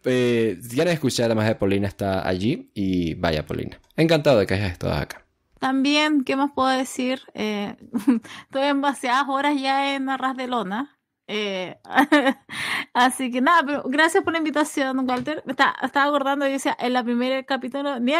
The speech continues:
Speaker 2: ni te agradecí. Y fue como, ahora sí, te voy a agradecer. Gracias por la invitación nuevamente.
Speaker 1: Mm.
Speaker 2: Yo sé que nos vamos a volver a encontrar.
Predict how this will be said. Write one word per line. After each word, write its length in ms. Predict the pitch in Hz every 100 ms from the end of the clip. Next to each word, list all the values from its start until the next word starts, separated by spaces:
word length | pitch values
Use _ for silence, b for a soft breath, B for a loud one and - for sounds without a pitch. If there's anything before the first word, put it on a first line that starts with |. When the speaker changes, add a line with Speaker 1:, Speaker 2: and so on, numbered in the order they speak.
| 349
Speaker 2:
ni 280 | 285 320 370
te 100 | 440 440
agradecí. 800 | 311 240 202 208 330 226 214 262
Y 60 | 233
fue 160 | 247 233
como, 420 | 233 220 208 - _
ahora 260 | 220 226 247
sí, 180 | - 180
te 120 | 190
voy 80 | 190
a 80 |
agradecer. 540 | 190 185 208 - 196 247 _
Gracias 320 | 208 202 220
por 120 | 233
la 60 | 226
invitación 520 | 214 220 226 233 208
nuevamente. 640 | 208 202 202 190 180 117 -
Speaker 1:
Mm. 200 | 113 120 B B B _
Speaker 2:
Yo 220 | 220 247
sé 320 | 240 269 269 _ _ _
que 200 | 285 262
nos 200 | 262 247
vamos 280 | 254 262 277
a 100 | 254
volver 360 | 247 240 254
a 60 | 269
encontrar. 680 | 262 269 262 262 262 277